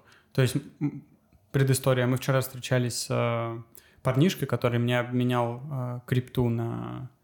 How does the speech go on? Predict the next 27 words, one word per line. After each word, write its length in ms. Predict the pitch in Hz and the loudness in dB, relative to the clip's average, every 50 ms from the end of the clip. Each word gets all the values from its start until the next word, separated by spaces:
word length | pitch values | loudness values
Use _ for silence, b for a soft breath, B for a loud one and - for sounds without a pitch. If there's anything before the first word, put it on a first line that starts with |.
| _ _ _ - | _ _ _ 2
наличку 520 | 131 131 156 190 - - - 156 147 143 - - _ - | 4 4 4 2 0 -2 -4 -4 -4 -6 -8 -8 _ 0
местную, 480 | 139 135 131 - - 131 131 127 131 - - | 2 2 0 0 -4 -6 -6 -6 -6 -6 -2
евро. 340 | 135 135 127 127 123 123 - b b b b b b b b b b - | 0 2 2 0 -2 -6 -10 b b b b b b b b b b 2
И 200 | 139 135 135 135 | 2 4 4 2
тоже 300 | 135 - 147 135 120 127 | 2 2 2 2 4 2
это 220 | 123 120 - 131 127 | 2 2 2 2 0
отдельная 460 | 127 123 131 131 123 120 120 117 110 | 2 2 2 2 4 4 2 0 2
тема, 460 | - 147 160 180 170 147 127 - B B B B B B | 2 4 6 6 6 4 4 0 B B B B B B
мне 120 | 123 120 | 2 2
кажется, 380 | 113 120 123 117 117 - - 117 | 4 2 0 0 -2 -4 -4 -4
для 180 | 120 120 120 | 0 0 2
разговора, 680 | 120 120 117 117 123 120 120 143 160 156 143 131 123 - b b b b b - | 2 2 0 0 0 2 4 4 4 4 4 2 0 -4 b b b b b 0
где 200 | 135 127 117 123 | 2 2 4 4
просто 500 | 117 - 135 135 131 - - 123 120 - - | 2 4 4 2 4 2 0 0 0 -2 -4
я 240 | - 135 127 131 127 | -4 0 2 2 2
вот 180 | 123 120 - - | 2 0 0 0
понимаю, 460 | 123 123 117 120 127 147 160 151 147 | 2 2 4 4 4 4 4 4 2
что 420 | - - - 127 123 123 123 - - _ - | 0 -2 -4 -4 -4 -4 -8 -10 -10 _ 0
наступило 500 | 135 120 - - 131 - 139 131 127 117 | 0 0 2 0 0 2 2 4 4 4
время, 400 | 117 120 131 156 185 185 156 131 120 | 2 2 4 4 4 4 4 2 -2
где 180 | 123 117 120 123 | -4 -2 0 0
банки 420 | 120 120 123 139 175 185 - - 120 | 2 2 2 2 2 2 0 -2 -4
вот 160 | 117 113 - | -4 -4 -6
сейчас 300 | - - 131 120 117 - | -2 -2 0 -2 -2 -4
вот 120 | 120 120 - _ _ _ _ _ _ _ _ _ _ _ _ _ - | -10 -12 -14 _ _ _ _ _ _ _ _ _ _ _ _ _ -2
не 140 | 135 127 131 | 0 2 4
нужны. 440 | 131 139 135 127 123 123 117 113 | 4 4 4 4 4 2 0 -2